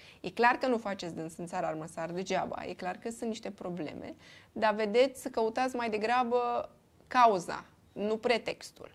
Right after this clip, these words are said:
Săptămâna viitoare, orice vă înțeapă, vă atinge, vă declanșează, acolo e pretextul. Dar, de fapt, care este cauza? Și trebuie să săpați adânc.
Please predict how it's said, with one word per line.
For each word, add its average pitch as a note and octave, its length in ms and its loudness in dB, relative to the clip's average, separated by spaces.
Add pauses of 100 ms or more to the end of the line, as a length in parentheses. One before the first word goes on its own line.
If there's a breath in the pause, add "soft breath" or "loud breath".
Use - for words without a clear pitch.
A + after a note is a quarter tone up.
(140)
Săptămâna G3+ 520 0
viitoare, G3+ 480 2
orice G3+ 720 0 (460 soft breath)
vă F#3 180 0
înțeapă, G3 560 6
vă F3 120 2
atinge, F3+ 540 2
vă E3+ 160 4
declanșează, G3 960 0 (120)
acolo - 380 -4
e A3+ 60 0
pretextul. G#3 800 -4 (360 soft breath)
Dar, F3 220 2
de D#3+ 80 0
fapt, E3+ 320 -6
care D#3+ 260 0
este G#3 320 0
cauza? E3+ 640 2 (220)
Și - 140 -18
trebuie E3+ 240 -4
să F3+ 120 -8
săpați G3 560 -2
adânc. - 640 2